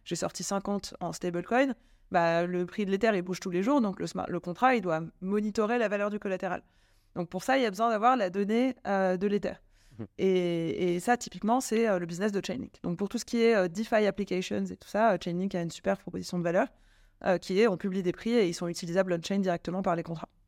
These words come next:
Speaker 2: Ouais. Et d'ailleurs, juste par rapport à ça, euh, c'est intéressant qu'à la fois vous êtes data provider pour Chainlink, mais en même temps nœud. Est-ce que tu peux expliquer comment ça fonctionne le système de nœud sur Chainlink, sachant qu'en fait, euh, en fait, euh, t'as juste envie d'avoir sur le, via Chainlink peut-être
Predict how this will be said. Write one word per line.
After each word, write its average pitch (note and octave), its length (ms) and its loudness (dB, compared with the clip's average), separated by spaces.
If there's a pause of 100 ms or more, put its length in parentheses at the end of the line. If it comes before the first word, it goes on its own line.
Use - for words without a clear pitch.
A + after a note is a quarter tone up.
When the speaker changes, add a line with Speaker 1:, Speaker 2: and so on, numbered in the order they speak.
(140)
Speaker 2:
Ouais. A#2 100 -6 (300)
Et B2 40 -6
d'ailleurs, C3 220 2
juste A2+ 160 -6
par A#2 80 2
rapport G2+ 160 0
à G2 60 0
ça, C3+ 280 2
euh, F#2+ 220 0
c'est F#2+ 80 -4
intéressant G2+ 300 -2 (360)
qu'à F#2 140 -4
la F2+ 100 0
fois A2 100 0
vous G2 120 -2
êtes F#2 140 -4
data F#2+ 240 -2
provider F#2+ 340 -2
pour - 100 -8
Chainlink, G#2 320 0
mais F#2 60 -6
en F2+ 60 -4
même E2+ 40 -8
temps F#2 140 -4
nœud. G#2 160 2 (280)
Est-ce - 60 -20
que B2 60 0
tu - 80 -12
peux G#2+ 60 0
expliquer G2+ 280 -2
comment G2+ 140 -2
ça F#2+ 120 -2
fonctionne G#2 260 -2
le F2+ 60 0
système F#2+ 220 -6
de F2+ 80 -2
nœud G2+ 220 0
sur - 180 -6
Chainlink, G#2+ 460 0
sachant G#2 260 0
qu'en F#2 120 -2
fait, A2 200 -2
euh, F2+ 240 0 (360)
en - 80 -10
fait, - 160 -4
euh, E2+ 180 -4
t'as F#2 160 -6
juste G2 160 -6
envie F#2 160 -2
d'avoir F#2 200 -2
sur - 100 -10
le, - 60 -14 (200)
via G2+ 160 -4
Chainlink F#2 320 0
peut-être F2+ 260 -2